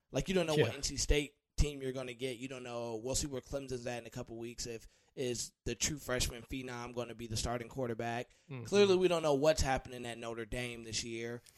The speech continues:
Speaker 1: Um, and then Pitt, you know, they lost one. And then, like I said, we'll know what Florida State's. So, Syracuse, man, they – I, I can see them winning, potentially if the ball goes their way,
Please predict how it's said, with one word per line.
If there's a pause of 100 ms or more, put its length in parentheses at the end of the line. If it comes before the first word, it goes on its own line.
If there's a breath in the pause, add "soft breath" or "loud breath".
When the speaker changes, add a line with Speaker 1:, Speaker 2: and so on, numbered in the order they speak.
(160)
Speaker 1:
Um, (320)
and
then
Pitt,
you
know, (580)
they
lost
one. (340)
And
then,
like
I
said,
we'll
know
what
Florida
State's. (280)
So, (720)
Syracuse,
man,
they – (160)
I,
I
can
see
them
winning, (100)
potentially
if
the
ball
goes
their
way,